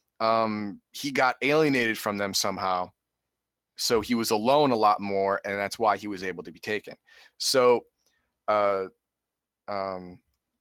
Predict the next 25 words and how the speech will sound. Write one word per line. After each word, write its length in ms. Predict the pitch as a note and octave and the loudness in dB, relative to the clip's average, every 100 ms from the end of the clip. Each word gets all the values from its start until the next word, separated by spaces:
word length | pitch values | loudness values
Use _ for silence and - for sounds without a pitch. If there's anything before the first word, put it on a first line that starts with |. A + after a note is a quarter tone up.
| _ _ _ _ _ _ _ _ _ _ _ _ | _ _ _ _ _ _ _ _ _ _ _ _
excuse 260 | - - G2 | -12 -8 -8
me. 120 | F#2 | -6
So, 320 | - A2 G#2 | -2 0 0
uh, 320 | G2 G2 F#2 - | 0 -2 -2 -2
Satoru 680 | - C#3+ F3+ C#3 A#2 G#2+ | 2 2 2 2 4 2
puts 220 | - C3+ | 0 -2
a 80 | C3 | -2
plan 300 | - C#3+ C3+ | 0 2 2
to 100 | C3 | 2
action 380 | A#2 A2 - A2 | 0 0 -2 -4
to 140 | - | -2
make 160 | B2 A#2 | -2 0
sure 400 | - - E3 D#3 | 0 2 2 2
that 400 | A#2+ B2 A#2+ G#2+ | 2 2 0 -2
these 480 | A#2 D3+ F3 E3+ D#3 | -8 -8 -6 -4 -4
three 420 | - - C#3+ E3 | -4 -8 -6 -6
people 680 | D#3 - E3+ D3+ A2+ F#2+ F#2+ _ _ _ _ _ _ _ _ | -6 -8 -8 -6 -4 -4 -4 _ _ _ _ _ _ _ _
are 180 | A#2 A2+ | 2 4
not 440 | A2+ A#2 C3 C#3 - | 2 2 4 2 2
alone 840 | C3 B2 B2 D3+ C#3+ G#2+ G2+ G2 G2 _ _ _ _ _ _ _ _ _ _ _ | 0 2 2 4 4 2 -4 -8 -14 _ _ _ _ _ _ _ _ _ _ _
long 360 | A2+ B2 D3+ D3+ | -2 4 4 4
enough 300 | B2+ A#2 - | 2 0 -2
to 220 | - D3 | -6 -6
be 180 | C3 B2+ | -6 -6
taken. 500 | - C#3+ C3 F#2+ | -4 -6 -6 -10